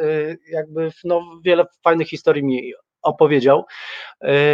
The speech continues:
potem był komiks w ogóle ze Sławkiem Gołaszewskim, Moja terapia, gdzie też o takim ciekawym epizodzie, y, mm, opowiadaliśmy na kartach naszego komiksu, gdy, gdy Sławek pracował jako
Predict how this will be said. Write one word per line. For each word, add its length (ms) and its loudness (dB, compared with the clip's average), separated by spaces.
potem 340 2
był 140 4
komiks 300 2
w 60 2
ogóle 200 2
ze 100 -2
Sławkiem 380 2
Gołaszewskim, 800 0
Moja 340 0
terapia, 880 4
gdzie 200 -4
też 280 -4
o 120 -2
takim 280 -4
ciekawym 480 -2
epizodzie, 680 0
y, 60 -10
mm, 1400 0
opowiadaliśmy 760 0
na 120 0
kartach 340 -2
naszego 340 0
komiksu, 560 -4
gdy, 400 2
gdy 140 -6
Sławek 580 2
pracował 440 2
jako 420 2